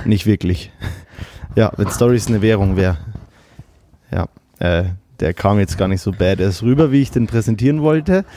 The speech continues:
Äh, ja, ich hab ein paar Stories auf Lager. Ähm, eine davon werd ich jetzt, werd ich jetzt einfach mal erzählen. Ich hab nämlich, äh,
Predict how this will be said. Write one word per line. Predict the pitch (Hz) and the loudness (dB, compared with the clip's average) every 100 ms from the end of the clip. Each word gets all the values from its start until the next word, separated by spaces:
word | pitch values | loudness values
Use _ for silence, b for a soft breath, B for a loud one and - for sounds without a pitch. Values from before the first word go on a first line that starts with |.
| B B B - | B B B 0
Äh, | 127 131 131 135 | 4 4 2 4
ja, | 139 123 | 4 4
ich | 117 | 2
hab | 170 | -2
ein | 139 | 0
paar | 127 143 | 0 0
Stories | - 127 110 | 2 2 2
auf | 104 | 2
Lager. | 107 107 123 127 104 117 117 | 2 2 2 2 2 2 2
Ähm, | 120 120 117 110 - - | 2 0 -2 -4 -8 -12
eine | - 147 156 | 0 2 2
davon | 139 139 139 | 2 0 2
werd | 135 135 | 2 0
ich | 120 | 0
jetzt, | 127 - - - | -2 -4 -14 -4
werd | 117 147 | 0 0
ich | |
jetzt | 131 127 | 0 0
einfach | 127 | 2
mal | 117 | 2
erzählen. | 104 - 131 131 | 0 2 2 2
Ich | - | 2
hab | 123 | 0
nämlich, | 123 117 120 - | 0 0 -2 -2
äh, | 95 110 | 0 2